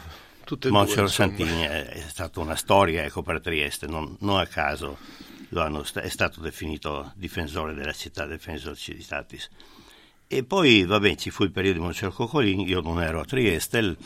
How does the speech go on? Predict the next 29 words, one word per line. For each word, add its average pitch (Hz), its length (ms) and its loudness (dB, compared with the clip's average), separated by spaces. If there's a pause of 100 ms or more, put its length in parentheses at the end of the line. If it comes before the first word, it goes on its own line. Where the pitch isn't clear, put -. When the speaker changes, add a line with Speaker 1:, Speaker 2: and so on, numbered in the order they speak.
(380)
Speaker 2:
la-, 80 180 -4 (100)
cioè, - 260 -8
abitavo 82 480 -4
qui 95 200 0
ma 78 200 -2
lavoravo 80 720 -4 (160)
a - 80 -8
Roma, 80 400 -4
eccetera, 110 480 -4 (320)
e, 117 400 4
e 135 120 2
poi 104 200 2
ci 113 140 -6
fu - 160 -2
il 104 80 2
periodo 85 300 -4
di 82 100 -4
Monsignor, 78 680 -6 (460)
eh, - 220 -14
Bellomi, 92 680 0 (720)
un 104 100 -2
grande 95 360 2
entusiasmo, 85 720 0
perché 82 440 -4 (720)
vederlo 101 440 4
passeggiare 95 640 2
per 95 140 -4
le 85 160 -2
rive, 80 460 -2